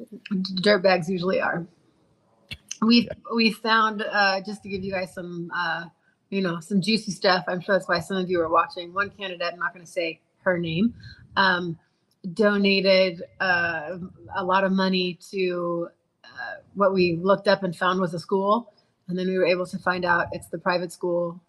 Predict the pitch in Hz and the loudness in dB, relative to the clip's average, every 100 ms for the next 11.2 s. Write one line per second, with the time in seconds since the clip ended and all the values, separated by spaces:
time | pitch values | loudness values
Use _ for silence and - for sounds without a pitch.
0 | _ 180 170 180 196 208 208 - 233 233 | _ -2 0 2 2 0 -2 0 2 2
1 | - - - - 208 - 220 - - 226 | 0 -6 -8 -4 -6 2 2 4 2 2
2 | 214 214 220 220 226 208 208 202 202 202 | 2 2 4 4 4 2 2 2 0 -2
3 | 190 196 214 220 - _ - - - - | -2 0 2 2 0 _ -20 -20 -20 -2
4 | 190 190 190 208 202 208 202 185 170 156 | 2 2 2 2 2 2 0 2 0 -2
5 | - _ 185 190 196 190 175 190 185 190 | -8 _ 4 4 2 0 -2 0 0 -2
6 | 170 185 185 175 180 175 190 190 226 220 | -4 -2 -4 -4 -4 -2 -4 -2 -2 -2
7 | - 190 190 185 202 196 190 180 170 _ | -2 0 0 0 -2 -2 -2 -4 -6 _
8 | _ _ _ - 202 202 180 202 202 196 | _ _ _ 4 4 4 0 -4 -4 -4
9 | 196 190 185 185 202 180 185 180 170 - | -2 -2 -4 -6 -8 -10 -6 -6 -6 -8
10 | 175 175 165 165 165 - 156 151 - - | -6 -2 0 0 -4 -4 -4 -4 -10 -14
11 | - | -14